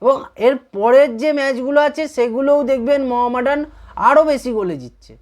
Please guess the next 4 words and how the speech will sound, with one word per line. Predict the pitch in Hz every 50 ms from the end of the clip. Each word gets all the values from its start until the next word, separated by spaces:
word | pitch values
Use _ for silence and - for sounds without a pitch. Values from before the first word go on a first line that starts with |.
| _ _ _ _ _ _ _ _ _ _ _ _ _ _ _ _ _ _ _ _ _ _ _ _ _ _ -
মোহামেডানের | 170 214 233 254 277 277 285 294 269 294 294 311 311 294 262 240
মাঝমাঠও | 226 226 226 196 226 247 262 269 262 240 302 294 269
ভালো, | 285 277 277 285 294 320 320 - _ _ _ _ _ _ _ -
মোহামেডানের | 180 208 233 254 269 269 277 277 262 277 277 277 294 285